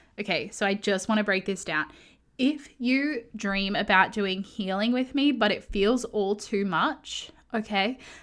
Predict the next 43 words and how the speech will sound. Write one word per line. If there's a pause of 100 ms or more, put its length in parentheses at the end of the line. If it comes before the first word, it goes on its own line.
Like,
if
you're
ready
to
actually
dive
deep
within
yourself,
but
you're
like, (140)
"I
feel
slightly
overwhelmed
and
I'm
not
ready
for
your
shadow
work
course,"
or,
"I'm
not
ready
to
do (380)
one-to-one
psychic
development
with
you
or
train
to
be
a
healer."